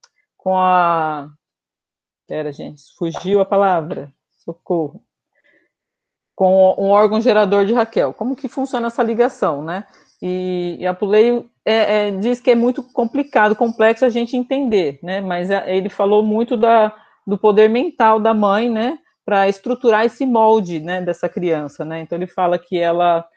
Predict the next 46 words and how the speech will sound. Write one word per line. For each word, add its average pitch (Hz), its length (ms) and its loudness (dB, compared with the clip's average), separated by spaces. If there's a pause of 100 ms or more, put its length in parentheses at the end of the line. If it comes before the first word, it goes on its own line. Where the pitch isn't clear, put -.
(220)
ela 175 220 -2
recebeu 175 640 -2
o, 180 80 -4
o, 156 800 -6 (240)
o 165 40 -8
Segismundo 180 500 -4
no 165 80 -8
seu 175 180 0
perispírito, 202 760 -4 (300)
mo-, 202 260 2
mobilizando 226 800 0
os 214 80 -8
poderes 208 380 0
naturais 202 420 0
de 233 80 -2
sua 262 220 -2
mente, 196 580 -6
situou-lhe 202 480 0
o 240 60 0
molde 208 380 0
vivo 202 200 -4
na 214 100 -8
esfera 208 260 -4
uteri-, 202 340 -2
na 170 140 -6
esfera 175 260 0
uterina. 160 420 -4 (500)
Então, 214 80 2
assim, 214 320 0
o 185 100 -2
quanto 277 600 2
a 233 120 2
nossa 220 400 2
mente, 202 600 -2
o 208 60 -2
quanto 247 420 -2
o 233 140 0
nosso, 214 500 0
nosso 190 300 -2
entendimento, 208 840 -2
né, 214 160 -2
a 190 60 0
aceitação 185 720 -2
de, 180 180 -2
de 160 120 -6
Raquel 170 520 0